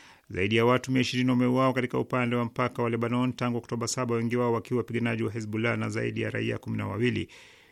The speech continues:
Israeli inasema takribani wanajeshi wake sita na walowezi wanne wameuawa katika eneo hilo, na jeshi la Lebanon lilipoteza mwanajeshi mmoja. Raia kumi na saba wa Lebanon, watatu kati yao waandishi wa habari, pia wamepoteza maisha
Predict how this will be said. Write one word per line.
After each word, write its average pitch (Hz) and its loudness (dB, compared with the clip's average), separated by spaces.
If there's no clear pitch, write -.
Israeli 120 4
inasema 131 4
takribani 131 4
wanajeshi 123 4
wake 123 2
sita 127 0
na 120 2
walowezi 120 0
wanne 120 0
wameuawa 117 0
katika 123 0
eneo 123 4
hilo, 120 2
na 117 2
jeshi 131 2
la 123 2
Lebanon 120 4
lilipoteza 117 0
mwanajeshi 107 -2
mmoja. 110 -2
Raia 143 6
kumi 135 0
na 117 2
saba 117 0
wa 113 2
Lebanon, 117 0
watatu 117 -2
kati 131 0
yao 135 6
waandishi 123 4
wa 127 0
habari, 127 2
pia 127 2
wamepoteza 120 -2
maisha 110 0